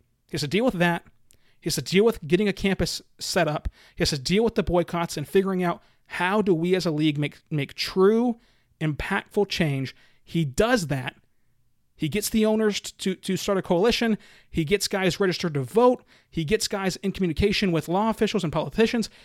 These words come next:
He does everything for this league off the floor from March until right now, and even longer than that. But just looking at this, at this stretch of time here, from March until right now, he's done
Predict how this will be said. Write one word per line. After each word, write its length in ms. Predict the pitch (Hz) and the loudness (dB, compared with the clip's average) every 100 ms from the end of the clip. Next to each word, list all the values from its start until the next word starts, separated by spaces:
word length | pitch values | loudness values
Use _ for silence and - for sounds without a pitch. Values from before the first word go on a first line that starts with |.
| _ _ | _ _
He 260 | - 269 | 2 2
does 280 | 240 214 175 - _ - | 4 0 0 -8 _ -2
everything 580 | 240 247 226 170 - 113 - _ _ _ _ | 0 2 0 -4 -8 -12 -18 _ _ _ _
for 160 | - 175 | 0 2
this 180 | 190 - | 2 2
league 340 | 170 127 - _ _ _ _ _ - | 0 0 -6 _ _ _ _ _ -4
off 220 | 170 175 | -2 0
the 100 | 185 | -2
floor 400 | - 156 147 - _ _ _ - | 0 -2 -2 -10 _ _ _ -6
from 180 | 147 | -4
March 480 | 135 165 226 - - - | 2 4 4 0 -10 -6
until 220 | 156 170 | -4 0
right 180 | 160 160 | 0 0
now, 240 | 156 160 | 0 -2
and 120 | 147 160 | 0 0
even 160 | 151 | 2
longer 180 | 175 170 | 2 2
than 120 | 160 | 2
that. 200 | 160 - | -2 -4
But 80 | 151 | -4
just 240 | 170 - - _ - | -4 -6 -12 _ 2
looking 300 | 208 233 214 | 2 4 2
at 80 | 202 | 2
this, 180 | 180 - | 0 -2
at 140 | 196 - | -6 -2
this 120 | 175 | -2
stretch 280 | - 208 190 | 0 -2 0
of 80 | |
time 180 | - 170 | -2 -2
here, 140 | 147 - | -2 -4
from 140 | 147 | -2
March 200 | 165 170 | -2 -2
until 180 | 190 175 | -2 -2
right 120 | 170 | -2
now, 180 | 156 143 - - | -2 -2 -8 -10
he's 180 | - 165 | -2 0
done 160 | 170 | 2